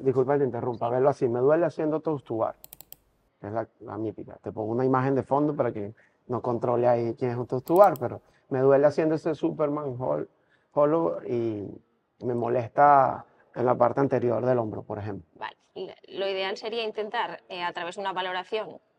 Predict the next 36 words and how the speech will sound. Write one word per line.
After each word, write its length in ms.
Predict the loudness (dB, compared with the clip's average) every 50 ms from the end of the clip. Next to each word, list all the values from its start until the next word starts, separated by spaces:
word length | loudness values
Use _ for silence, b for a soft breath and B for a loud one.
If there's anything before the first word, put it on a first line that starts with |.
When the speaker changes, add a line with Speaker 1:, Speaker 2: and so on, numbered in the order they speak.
| -16 -16
Speaker 2:
la 80 | -14
famosa 320 | -12 -12 -14 -12 -8 -4 -2
valoración, 540 | -2 0 -2 -2 -4 -6 -4 -2 -2 -2 -2 -6 _ _ b b b b
Speaker 1:
Ujú. 440 | b -14 -14 -14 -16 -16 -18 -16 -10 -6
Speaker 2:
em, 840 | -4 -4 -4 -4 -4 -6 -6 -6 -6 -8 -8 -8 -10 -10 -12 -14 -16 _ _ _ _ _ _ -20 -20 _ _
intentar 540 | -10 -8 -8 -6 -6 -6 -4 -4 -4 -4 -4
descubrir 580 | -6 -6 -4 -4 -4 -2 -2 -2 -4 -4 -8 _ -20 -20 -20 _ -10
qué 140 | -8 -8 -8
zona 460 | -10 -10 -6 -4 -4 -2 -2 -4 -4
o 80 | -4
qué 80 | -6 -10
estructura 420 | -10 -10 -12 -14 -12 -8 -6 -6
es 80 | -4 -4
la 100 | -4 -6
que 80 | -6 -8
está 200 | -6 -2 -2 -2
afectada, 420 | -2 -4 -10 -6 -4 -4 -4 -4
que 80 | -8 -10
suelen 220 | -10 -8 -10 -8
ser 180 | -10 -10 -8 -4
varias, 340 | -4 -4 -4 -6 -10 -16 -14
o 40 | -10
sea, 120 | -10 -8
es 60 | -6
raro 220 | -2 -4 -4 -4 -4
que 80 | -10 -10
sea 180 | -10 -10 -10
una 160 | -10 -10 -10
sola. 300 | -10 -10 -8 -8 -8 -10 _ _ _ _ _ _ _ _ _ _ _
Eh, 180 | -4 -2 -2 -2
identificar 580 | -2 -4 -6 -8 -8 -10 -8 -6 -4 -4 -4
el 180 | -2 -4 -6 -6
gesto, 400 | -6 -8 -8 -8 -8 -8 -8 -8
identificar 480 | -8 -8 -10 -12 -12 -10 -4 -2 -2 -2
la 60 | -2 -4
estructura 640 | -6 -8 -12 -10 -8 -8 -6 -4 -4 -4 -6